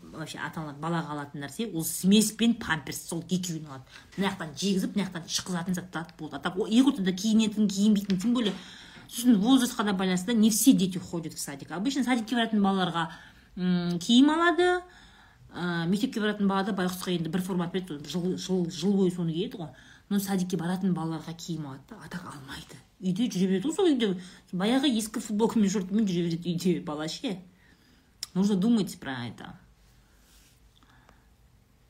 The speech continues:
«Қорқам, күйеуім өзімнен тоғыз жас кішкентай», — дейді. Зәуре, мен түсінбеймін, сонда сен тоғыз бала тудың да, сонда күйеуің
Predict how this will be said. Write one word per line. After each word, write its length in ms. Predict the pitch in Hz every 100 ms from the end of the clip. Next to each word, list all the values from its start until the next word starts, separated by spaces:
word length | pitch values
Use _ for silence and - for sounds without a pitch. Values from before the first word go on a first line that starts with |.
| _ _ _ _ _ _ _ _ _ _ _ -
«Қорқам, 380 | - 180 208 185
күйеуім 380 | 180 185 185 175
өзімнен 300 | 165 160 160 151
тоғыз 300 | 165 160 160
жас 100 | -
кішкентай», — 400 | - 151 135 131
дейді. 180 | 120 - _ _ _ _ _ _ _ _ _ _ - _ _ _ _ _ _ _ _ _ _ _ _ _ _ - - - - - - -
Зәуре, 220 | 175 185
мен 100 | 190
түсінбеймін, 300 | 175 180 175
сонда 140 | 175 147
сен 160 | 156 160
тоғыз 320 | 180 180 180
бала 160 | 175 170
тудың 220 | 175 160 156
да, 120 | 170 208 - - _ _ _ -
сонда 240 | 185 165 147 - - - -
күйеуің 400 | - 202 196